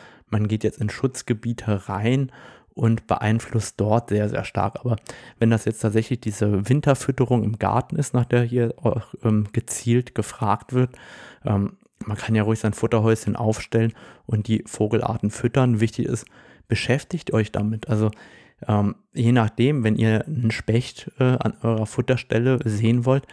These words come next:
dann solltet ihr eben nicht einfach nur die komische Mischung an verschiedenem Saatgut da reinkippen, sondern dann werdet ihr vermutlich, ähm, selber, äh, eine eigene Mischung machen müssen aus, ähm, Fett und Sonnenblumenkernen und dies und jenem.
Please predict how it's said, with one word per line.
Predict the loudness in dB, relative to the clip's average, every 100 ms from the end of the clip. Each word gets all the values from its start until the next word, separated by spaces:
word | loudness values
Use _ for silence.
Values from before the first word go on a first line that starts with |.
| -20 -20 -8 -2
dann | 2
solltet | 2 2 0
ihr | -2 0
eben | 2 2
nicht | 4 2 -2
einfach | -2 0 2
nur | 2 2 0 -4 -20 -20 -12
die | -12
komische | -4 0 2 0 2 2 2
Mischung | 2 2 2 0 0 0
an | 0 0 2 0 -2
verschiedenem | -4 -2 0 2 2 2
Saatgut | 2 0 -2 -4 0
da | 2
reinkippen, | 4 2 0 -6 -8 -4 0
sondern | 2 2 0 -4 -16 -20 -6
dann | -2 0
werdet | 0 0
ihr | -4 -4
vermutlich, | -2 0 0 2 0 0 -8 -4
ähm, | -2 -2 -4 -10 -20 -20 -20 -20 _ _ _ _ _ _ _
selber, | -2 2 4 4 2 2 2 2 2
äh, |
eine | 0 0 0
eigene | 0 2
Mischung | 2 2 2
machen | 2 2 2 2
müssen | 0 0 0
aus, | 0 -4 -6
ähm, | -4 -2 -2
Fett | -2 0 0 0 -12
und | -8 -2 0 0
Sonnenblumenkernen | 0 2 4 4 4 2 0 0 2
und | 2 0
dies | -2 0
und | 0
jenem. | 2 2 2